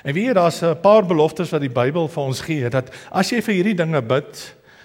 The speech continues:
dan kan ek onmiddellik opstaan en sê dankie. Want die woord sê ek gee dit sonder voorbehoud vir almal wat dit vra. Jakobus sê, as een van julle wysheid kort kom, en dit is meeste van ons,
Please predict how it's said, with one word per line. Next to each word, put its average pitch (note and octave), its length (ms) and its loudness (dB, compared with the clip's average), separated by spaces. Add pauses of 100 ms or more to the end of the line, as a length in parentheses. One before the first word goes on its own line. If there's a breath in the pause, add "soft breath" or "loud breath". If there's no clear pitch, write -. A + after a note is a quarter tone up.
(300 soft breath)
dan D#3+ 140 2
kan G#3 160 4
ek G3+ 100 2
onmiddellik G3+ 380 4
opstaan F#3 420 0
en D#3+ 60 -2
sê E3+ 220 -2
dankie. C3 500 -4 (1300)
Want C#3+ 180 2
die D3 80 2
woord G3 240 2
sê D3+ 180 0
ek - 140 -4
gee F3+ 300 -4
dit - 480 -12 (880)
sonder D#3 320 -2
voorbehoud B2+ 840 -4 (380 soft breath)
vir C3 100 -6
almal C3 280 -2
wat G#2+ 100 0
dit G#2 140 -6
vra. F#2 320 -8 (1200 soft breath)
Jakobus A3 480 2
sê, E3+ 220 2
as D3+ 220 -2
een G#3+ 160 2
van A3+ 120 -4
julle G#3 220 0
wysheid C3+ 380 0
kort F#3 260 0
kom, G#2 320 -4
en A#2+ 180 -8
dit F3 140 -2
is C3+ 120 -12
meeste D#3+ 400 -2
van A#2+ 160 -6
ons, - 480 -12